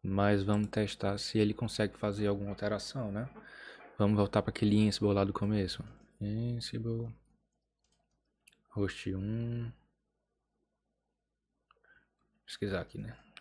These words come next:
Ansible. Host um. Alterar aqui o conteúdo do mod D de bem-vindo pra bem-vindo,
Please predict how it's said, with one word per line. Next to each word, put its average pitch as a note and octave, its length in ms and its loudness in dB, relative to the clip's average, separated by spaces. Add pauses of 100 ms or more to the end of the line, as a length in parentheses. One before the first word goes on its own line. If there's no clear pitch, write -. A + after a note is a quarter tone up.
(160)
Ansible. G#2+ 840 -6 (1600)
Host G2+ 340 -8
um. A#2 500 -6 (1200)
Alterar G#2 540 2
aqui G#2+ 380 2
o G#2 100 2
conteúdo G#2 880 2
do G2+ 160 -2
mod G2+ 300 -2
D A2 240 0
de G#2 120 -2
bem-vindo A#2 640 0
pra A2+ 160 -4
bem-vindo, C3 1040 -2